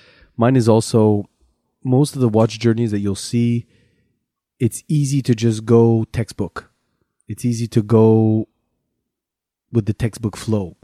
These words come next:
You'll, you'll hear online, "Oh, this is your best watch to get to start your collection. This is the best watch to get under this price. This is the best watch to get there."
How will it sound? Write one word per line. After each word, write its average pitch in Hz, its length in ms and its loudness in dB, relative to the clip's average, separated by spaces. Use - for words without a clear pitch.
You'll, 123 400 2
you'll 123 160 2
hear 175 300 2
online, 107 440 -2
"Oh, 123 300 -2
this 117 180 -2
is 117 140 -4
your 104 100 -4
best 127 240 -4
watch 120 280 -4
to 117 100 -2
get 107 320 -4
to 113 100 -8
start - 240 -8
your 107 120 -10
collection. 101 480 -10
This 98 200 -8
is 101 120 -12
the 101 100 -6
best 107 340 -6
watch 107 280 -6
to 113 80 -6
get 107 240 -6
under 104 200 -6
this 98 220 -8
price. 98 320 -10
This 110 160 -12
is 101 60 -18
the 110 80 -10
best 101 360 -8
watch 107 240 -10
to 110 80 -18
get 104 180 -16
there." 104 180 -14